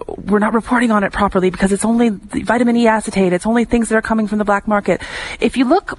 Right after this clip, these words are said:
on Health Canada's surveillance site right now, um, the, the thirteen cases, they're actually breaking down all the cases and where, what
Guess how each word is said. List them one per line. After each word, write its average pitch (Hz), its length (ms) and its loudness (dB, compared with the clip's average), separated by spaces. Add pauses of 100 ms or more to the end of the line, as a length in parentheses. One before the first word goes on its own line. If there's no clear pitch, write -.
(140)
on 196 180 2
Health - 300 0
Canada's 196 480 0
surveillance 190 640 0
site - 380 -2
right - 180 -4
now, 147 240 -2 (560)
um, 165 320 0
the, 196 180 0 (120)
the 196 100 0
thirteen 294 480 2
cases, 208 380 -2
they're 233 120 2
actually 285 320 0
breaking 185 600 0
down 165 520 0 (500)
all 180 160 2
the 196 80 -4
cases 165 520 0
and 170 240 -2
where, 175 200 4
what 175 200 0